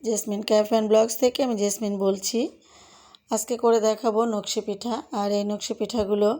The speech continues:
আমি র-, চিনি শিরায় ভিজাবো। তো এটা আসলে, আহ, রসের একটা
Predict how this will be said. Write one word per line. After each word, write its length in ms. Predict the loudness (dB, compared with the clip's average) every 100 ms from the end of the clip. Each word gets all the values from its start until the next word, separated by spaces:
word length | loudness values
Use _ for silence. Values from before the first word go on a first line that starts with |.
| -8 -20 -20 _ _
আমি 260 | -4 -2 0
র-, 340 | 0 0 -2 -6 -12 _ _ _ -20 _
চিনি 260 | -2 0 0
শিরায় 320 | 2 4 4
ভিজাবো। 440 | 2 2 2 2 -2 -6 _ -20 -20 -20 _ _ _ _ _ -6
তো 100 | -2 0 -2 -2
এটা 340 | -4 2 2 2
আসলে, 480 | 0 -2 -2 2 2 2 -6 -20 -20 _ _ -12
আহ, 220 | -10 -4
রসের 380 | -4 -4 0 0
একটা 260 | 0 -2